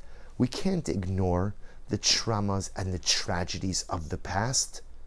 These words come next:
but I could put them in perspective. They don't define the totality of who we are as a people. They do not mark the end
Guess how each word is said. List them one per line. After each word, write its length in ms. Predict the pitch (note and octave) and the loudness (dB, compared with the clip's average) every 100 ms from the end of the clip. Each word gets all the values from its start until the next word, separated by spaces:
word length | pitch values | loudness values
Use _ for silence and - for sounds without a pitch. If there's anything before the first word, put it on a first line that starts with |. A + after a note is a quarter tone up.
| - - - - - | -12 -14 -14 -14 2
but 140 | G2+ | 4
I 40 | |
could 200 | F#2 E2+ | 4 -2
put 160 | - A#2 | 0 4
them 120 | G#2+ | 6
in 120 | G#2 | 6
perspective. 720 | F2+ F#2+ - G2 - D#2 - - - - - - - | 4 0 2 0 0 -6 -6 -10 -12 -12 -12 -12 6
They 140 | B2+ | 6
don't 300 | G2+ C3 C#3 | 8 6 4
define 340 | B2+ - B2 | -2 0 0
the 80 | A#2+ | 0
totality 680 | - A2 G#2 A#2+ A#2+ A#2 A#2+ | 0 0 2 8 8 8 4
of 80 | G2+ | 2
who 140 | G#2+ | 4
we 100 | G#2+ | 6
are 160 | G2 G2 | 6 4
as 100 | - | 2
a 60 | |
people. 420 | - C3+ A2+ E2 - - - - - - | -2 0 0 -4 -6 -12 -12 -12 -12 6
They 200 | A2+ B2+ | 12 12
do 160 | G#2 C3 | 10 8
not 300 | C#3+ D#3+ A#2+ | 8 6 4
mark 400 | A#2+ D3 D3+ - | 10 12 12 10
the 360 | A2+ A2+ D3+ - | 6 6 6 6
end 420 | C#3+ A#2+ F#2+ | 6 6 4